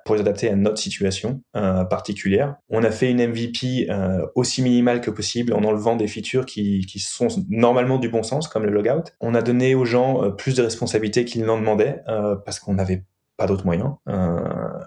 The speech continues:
on avait un user mapping hyper simple, enfin, littéralement, le user mapping, si tu veux, on l'a fait en trois heures et puis on l'a validé en une heure et puis c'était fini, quoi. Voilà, c'était, notre M V P, elle était finie et, et on y va, quoi. Et donc vraiment, en essence, le, le produit,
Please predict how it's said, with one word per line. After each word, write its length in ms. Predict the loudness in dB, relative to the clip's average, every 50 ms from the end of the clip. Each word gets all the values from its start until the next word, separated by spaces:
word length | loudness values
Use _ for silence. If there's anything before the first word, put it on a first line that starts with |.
| -18 _
on 160 | -4 0 2
avait 220 | 2 2 2 2 2
un 80 | 2
user 200 | 2 2 2 0
mapping 360 | 2 2 0 0 0 0 0 2
hyper 200 | 2 2 0 0
simple, 340 | 0 0 0 0 -2 -6 -12 _ _
enfin, 240 | -6 -2 -2 -2 -2 -4 -14 -20 _ _ _ _ -6
littéralement, 520 | 0 0 2 2 4 2 2 0 -2 -8 _ _ _ _ _ _ _
le 100 | 2 2
user 220 | 4 4 4 4
mapping, 260 | 4 4 2 2 0
si 60 | 0 0
tu 100 | -2 0
veux, 80 | 0 2
on 60 | 0
l'a 80 | 0
fait 140 | 0 0 0
en 80 | 0 0
trois 320 | 0 2 2 2 4 4
heures 140 | 4 2 2
et 80 | 0 -2
puis 120 | -2 -2
on 60 | 0
l'a 100 | 0 2
validé 300 | 2 2 0 2 2 2
en 120 | 2 2 2
une 80 | 2
heure 180 | 2 0 0 -4 -10 _ _ _
et 60 | -4
puis 80 | -4 -4
c'était 140 | -4 -4
fini, 200 | -2 0 0 0
quoi. 240 | 0 -2 -6 -10 _ _ _
Voilà, 160 | 2 2 2
c'était, 380 | 0 -2 0 0 2 2 2 2
notre 220 | 2 0 0 0
M 60 | 0
V 80 | 0 0
P, 100 | 2 0
elle 60 | 0
était 80 | 0 0
finie 320 | 0 0 2 2 2 2
et, 380 | 2 2 2 2 2 2 2 2
et 60 | 2
on 80 | 2 2
y 80 | 2
va, 140 | 2 2 0
quoi. 220 | 0 -6 -12 -14 _ _ _ _ -4
Et 80 | 0
donc 240 | 2 2 2 2 2
vraiment, 360 | 2 2 2 2 0 -2 -4 -2
en 100 | 2 2
essence, 420 | 2 2 2 0 0 0 0 -2
le, 100 | -2 -2
le 120 | 0 0 -2
produit, 580 | -2 0 0 0 0 2 -2 -2 -4 -4 _